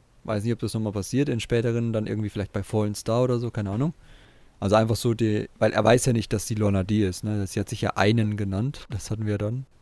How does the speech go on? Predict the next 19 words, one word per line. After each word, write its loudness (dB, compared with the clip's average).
hat -20
sie -8
ja -4
den -4
Namen -2
angenommen. -2
Und, 0
äh, 0
als -2
sie 2
auf -2
die -2
Akademie 0
gekommen 0
ist, -2
das -8
heißt, -2
er -2
wei-, 2